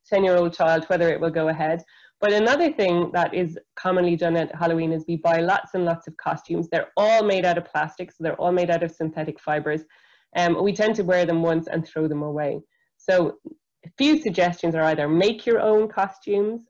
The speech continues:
or look for some in secondhand shops, or, um,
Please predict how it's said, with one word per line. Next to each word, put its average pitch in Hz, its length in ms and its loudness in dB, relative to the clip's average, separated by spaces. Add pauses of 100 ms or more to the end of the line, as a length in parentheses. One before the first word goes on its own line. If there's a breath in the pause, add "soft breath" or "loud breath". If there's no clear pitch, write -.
(140)
or 165 460 0
look 208 220 0
for 214 160 -2
some 196 280 0
in 175 160 -2
secondhand 170 680 -4
shops, - 480 -6 (460 soft breath)
or, 175 540 2 (320 loud breath)
um, 160 720 0